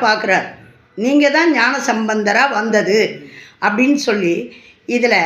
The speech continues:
சிவனுடைய நெற்றிக்கண்லேருந்து பிறந்தவர் முருகப்பெருமான். ஆகையினால யாரையும் பிரிச்சு பார்க்க முடியாத வண்ணம்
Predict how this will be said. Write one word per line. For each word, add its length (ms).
சிவனுடைய 840
நெற்றிக்கண்லேருந்து 1000
பிறந்தவர் 640
முருகப்பெருமான். 880
ஆகையினால 800
யாரையும் 640
பிரிச்சு 480
பார்க்க 360
முடியாத 720
வண்ணம் 600